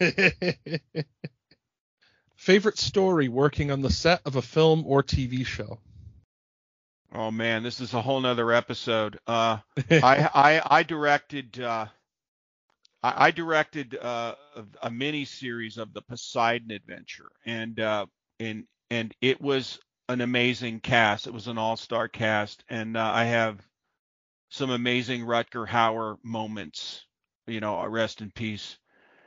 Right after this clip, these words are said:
Speaker 2: that, uh, that he put us through on that movie that are, are wild and amazing and fun, but torturous at the time. I also directed a, a movie, a B movie that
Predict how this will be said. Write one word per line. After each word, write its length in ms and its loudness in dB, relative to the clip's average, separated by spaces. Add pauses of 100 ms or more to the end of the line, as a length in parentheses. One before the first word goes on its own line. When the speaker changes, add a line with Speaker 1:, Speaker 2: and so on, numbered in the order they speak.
(180)
Speaker 2:
that, 460 0
uh, 440 2
that 260 0
he 180 -6
put 260 -2
us 220 -2
through 320 -8
on 180 -6
that 260 -2 (100)
movie 480 -4
that 320 -4
are, 300 -4
are 160 -4
wild 600 0
and 280 -8 (120)
amazing 680 -8
and 200 -12 (340)
fun, 520 2 (100)
but 180 0 (260)
torturous 500 -4
at 120 -12
the 80 -10
time. 400 -8 (880)
I 140 8
also 420 4
directed 520 -6
a, 300 -8
a 80 -8
movie, 480 -6
a 100 -10
B 280 -2
movie 560 -6 (180)
that 200 -2